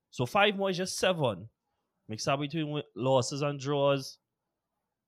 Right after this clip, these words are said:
you should be looking at a league level winning team. So I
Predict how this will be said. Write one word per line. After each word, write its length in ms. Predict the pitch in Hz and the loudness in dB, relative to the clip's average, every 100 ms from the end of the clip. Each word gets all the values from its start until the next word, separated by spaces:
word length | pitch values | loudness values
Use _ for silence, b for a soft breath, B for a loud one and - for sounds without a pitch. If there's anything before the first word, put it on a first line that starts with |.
| _ _ _ - | _ _ _ -8
you 120 | 120 | -4
should 380 | - - 165 147 | -2 -2 -2 0
be 100 | 151 | 0
looking 480 | 135 - 110 107 107 _ - | 0 -2 -8 -8 -16 _ -6
at 240 | 120 117 113 - | 0 0 0 -4
a 120 | 120 120 | -2 0
league 380 | 120 127 120 - _ _ | 2 0 -2 -10 _ _
level 600 | - 117 101 107 101 104 - | 0 2 2 0 -2 -4 -8
winning 520 | 113 110 101 95 98 _ | -4 -4 -4 -8 -14 _
team. 300 | - 107 87 117 _ _ _ _ _ _ _ _ | -8 -6 -8 -14 _ _ _ _ _ _ _ _
So 220 | - - | -10 0
I 80 | 113 | 2